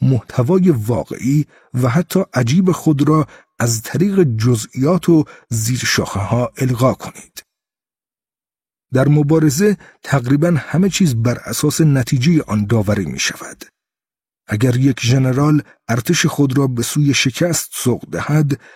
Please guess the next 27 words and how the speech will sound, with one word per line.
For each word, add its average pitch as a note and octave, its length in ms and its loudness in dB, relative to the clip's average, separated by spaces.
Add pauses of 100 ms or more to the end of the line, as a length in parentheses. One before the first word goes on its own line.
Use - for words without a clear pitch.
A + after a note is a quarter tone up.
(160)
نیات C3 500 0
خیرخواهانه C3 920 0
او D3 260 0 (340)
دیگر C3+ 380 2
به C3+ 140 2
چشم C#3+ 500 0
نخواهند - 460 -2
آمد - 400 -14 (400)
و - 120 0
کسی D3 360 0
به C3 160 0
این D3+ 140 4
توجه B2+ 640 0
نخواهد C#3+ 460 0
کرد F#2 440 -6 (300)
که - 100 -2
شاید A#2+ 600 0
عوامل A#2 440 0
پیش A2+ 360 -6
بینی A2+ 260 0
نشده A#2+ 640 0 (280)
موجب A#2+ 420 2
شکست - 560 -2
او - 160 -8
شدند. - 580 -10 (920)
یکی A#2+ 320 0
از C3+ 180 0